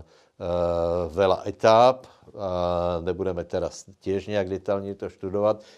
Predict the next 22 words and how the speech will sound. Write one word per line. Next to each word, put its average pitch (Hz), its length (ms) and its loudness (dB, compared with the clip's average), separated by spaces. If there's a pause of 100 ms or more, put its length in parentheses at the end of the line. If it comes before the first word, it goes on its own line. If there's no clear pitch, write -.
(100)
iba 95 160 -2
si 90 160 -6
to 80 140 -12
připomeneme. 107 800 -4 (260)
Za 101 140 0
prvé 98 320 0
to 90 160 -6
byla 71 240 -10
Getsemana, 110 720 -4 (280)
potom 110 600 2
bičovanie, 98 1040 2 (320)
tam 90 320 -2
teklo 87 400 -2
obrovské 101 500 -4
množstvo 87 360 -12
krvi, 82 420 -8
eh, 95 1300 2
rany 117 360 6
dalšie, 92 760 2
synavice, 104 800 0 (160)
eh, 87 60 -8 (760)
potom, 95 560 0